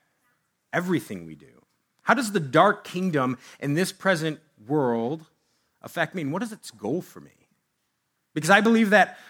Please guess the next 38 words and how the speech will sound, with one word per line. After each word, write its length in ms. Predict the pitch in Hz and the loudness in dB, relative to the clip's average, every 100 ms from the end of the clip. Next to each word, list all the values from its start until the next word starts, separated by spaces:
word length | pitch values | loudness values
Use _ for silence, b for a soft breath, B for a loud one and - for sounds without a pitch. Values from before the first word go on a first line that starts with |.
| B | B
when, 500 | 175 180 175 165 - | 4 4 2 -4 -10
when 440 | 139 156 151 151 135 | -4 0 0 0 0
John 320 | 123 190 196 | 4 6 6
is 80 | 185 | 2
saying, 260 | 180 170 | 0 0
"Okay, 180 | 175 180 | 0 2
you've 320 | 160 190 220 | 2 4 4
overcome 580 | 202 208 190 - 196 185 | 4 4 2 0 0 0
the 80 | 151 | 0
world," 560 | 139 196 196 143 135 B B | 0 4 6 6 2 B B
he's 200 | - 196 | -2 -2
talking 400 | - 214 226 226 | 2 2 2 0
about 280 | 185 165 135 | 4 4 4
this 200 | 170 165 | -2 -2
dark 280 | 151 156 151 | 2 2 2
kingdom, 440 | - 175 151 123 | -4 -4 -2 -2
the, 120 | 120 120 | 0 0
the 160 | 139 | -2
kingdom 340 | 139 185 190 170 | -6 -4 -2 0
that 140 | 156 | 0
is 120 | 135 | 0
against 420 | 135 151 180 - | -2 -2 -2 -6
the 60 | 156 | -12
kingdom 360 | - 160 156 151 | -10 -8 -4 -4
of, 200 | 127 - B B | -6 -8 B B
of 180 | 127 127 | -8 -8
Christ. 480 | - 190 151 143 - | 0 4 4 2 -2
And, 180 | 151 139 B B | -4 -4 B B
and 160 | - 175 | -2 0
if, 200 | 170 - b b b - | 0 -2 b b b -4
if 160 | 151 | -2
it's 140 | 185 - | -2 -4
here, 440 | - 269 180 160 | 0 4 8 6
how 160 | 151 196 | 6 2
do 80 | |
I 100 | 190 | 4
recognize 800 | 160 135 180 160 131 101 69 - | 2 0 -2 -2 -6 -6 -6 -14
it? 140 | - | -20